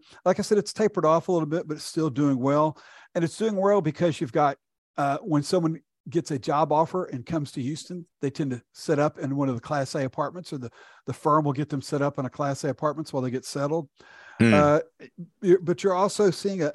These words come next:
Speaker 1: kind of a negative effect of people who wanted to buy a nice single-family home, can't afford to buy a home, so they're deciding to be a renter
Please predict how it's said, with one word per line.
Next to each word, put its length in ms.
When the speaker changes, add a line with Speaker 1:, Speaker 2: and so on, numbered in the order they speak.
Speaker 1:
kind 200
of 60
a 60
negative 340
effect 280
of 120
people 260
who 80
wanted 280
to 80
buy 320
a 140
nice 280
single-family 560
home, 380
can't 220
afford 260
to 80
buy 140
a 40
home, 200
so 120
they're 120
deciding 360
to 80
be 240
a 160
renter 540